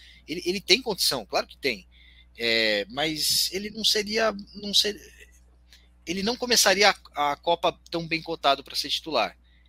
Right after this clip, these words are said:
e pra assumir essa titularidade durante a Copa. Não, não vejo assim, mas é, é um jogador fantástico.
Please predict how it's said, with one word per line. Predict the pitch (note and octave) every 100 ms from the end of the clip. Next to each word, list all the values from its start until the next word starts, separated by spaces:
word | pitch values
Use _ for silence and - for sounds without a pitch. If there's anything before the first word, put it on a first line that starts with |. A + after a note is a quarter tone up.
| _
e | A#2+ A#2 A2+
pra | - C3 B2+
assumir | A#2 - C#3+
essa | C#3 C#3
titularidade | - - C3+ A#2+ B2+ -
durante | B2+ -
a | C#3
Copa. | A2 G2 -
Não, | A#2+
não | D3 D3 C#3
vejo | C#3+ E3
assim, | - A#2
mas | G#2 A2
é, | - - A#3
é |
um | B2+
jogador | - C4+ C#4+
fantástico. | - G#3+ A2 G#2+ -